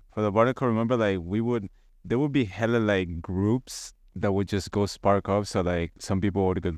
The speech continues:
coming out of, of hella high, like, they would be coming out of barnacle, and, like, some of the people would be coming in, and same stuff for, like, other,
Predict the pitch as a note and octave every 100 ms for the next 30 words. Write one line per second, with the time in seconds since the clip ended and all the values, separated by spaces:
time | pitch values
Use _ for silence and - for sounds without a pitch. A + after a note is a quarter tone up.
0 | - - F#2 F#2 F2+ F2+ F2 E2+ E2 -
1 | _ E2+ E2 D#2 D2+ - - - - -
2 | - - G#2 G#2+ F#2 F#2 F#2 F#2 F2+ F#2+
3 | F#2+ F#2 - F#2+ F#2 F2+ F2 F2 E2+ D2+
4 | - F2 F2+ F2 - E2+ E2+ E2 D#2+ -
5 | E2+ E2+ E2+ E2 E2 D2+ D#2 - D#2+ D#2
6 | D#2+ E2 D#2 D#2 - - - - - D#2+
7 | D2+ D2 D2 F2+ E2 - D#2+ D#2+ - D2
8 | C#2+ D2+ D2+